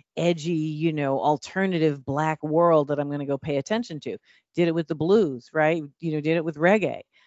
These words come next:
right? This is not new. So that is a ritualized practice that is part of whiteness, that discovery, right? That, that kind of presumed discovery looks like it's breaking down racial barriers, but it's actually a performance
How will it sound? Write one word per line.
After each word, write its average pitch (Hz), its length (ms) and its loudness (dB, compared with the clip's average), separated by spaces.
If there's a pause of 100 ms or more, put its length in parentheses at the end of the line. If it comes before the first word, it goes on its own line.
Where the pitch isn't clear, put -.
(160)
right? 151 220 2
This 202 160 0
is 196 160 -2
not 185 240 -2
new. 175 400 -2
So 175 160 -4
that 202 320 2
is 208 180 4
a 185 60 0
ritualized 151 960 0
practice 190 640 -6 (240)
that 160 280 0
is 156 260 -6
part 208 340 2
of 135 100 -4
whiteness, 139 600 -2 (460)
that 190 200 2
discovery, 170 920 -2 (160)
right? 135 280 -2
That, 147 300 0
that 139 180 -4
kind 156 340 -2
of 127 220 -2 (320)
presumed 196 500 0
discovery 156 540 -2 (440)
looks 185 480 2
like 185 220 4
it's 160 160 -6
breaking 196 640 2
down 139 320 -2
racial 127 420 -4
barriers, 120 760 -4
but 180 140 4
it's 175 120 0
actually 180 420 4
a 147 80 2
performance 185 840 0